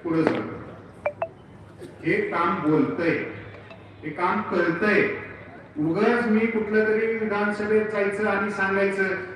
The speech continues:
की मी बोललो, असं नाही, आम्ही ते केलंय.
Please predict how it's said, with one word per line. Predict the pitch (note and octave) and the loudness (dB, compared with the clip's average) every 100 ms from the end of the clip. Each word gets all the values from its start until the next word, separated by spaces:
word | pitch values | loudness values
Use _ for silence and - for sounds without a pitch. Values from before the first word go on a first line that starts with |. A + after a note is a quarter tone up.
| - | -4
की | F3+ | -2
मी | F3+ G#3 G#3 | 0 0 2
बोललो, | G3+ G3+ G3+ E3 C#3+ - - - | 4 4 4 2 0 -8 -14 -10
असं | D3 F3 F3+ | -6 -2 0
नाही, | D#3 A2 - - - - - - - - | -2 -4 -8 -14 -18 -18 -20 -20 -20 -10
आम्ही | C#3+ E3 F#3 | -2 0 0
ते | G3+ | 0
केलंय. | G3+ - D#3 C#3 D#3 | 0 2 2 4 2